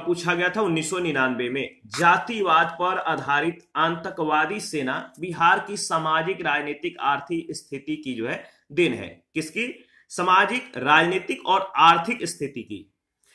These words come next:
राजपूतों ने बिहार के भोजपुर जिले में नाइनटीन ट्वेंटी नाइन में प्रथम जातिवादी सेना,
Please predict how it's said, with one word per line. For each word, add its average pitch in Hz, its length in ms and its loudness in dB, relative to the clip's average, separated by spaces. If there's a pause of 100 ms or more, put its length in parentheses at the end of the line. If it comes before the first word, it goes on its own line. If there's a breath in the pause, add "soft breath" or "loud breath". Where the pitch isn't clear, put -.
(340 soft breath)
राजपूतों 170 640 4
ने 202 140 2
बिहार 175 480 4
के 190 240 0
भोजपुर 165 520 0
जिले 170 320 -2
में 180 540 -6
नाइनटीन 165 420 -2
ट्वेंटी 160 460 -2
नाइन 156 240 -2
में 151 260 -2 (260)
प्रथम 190 400 -6
जातिवादी 147 800 0
सेना, 143 460 -4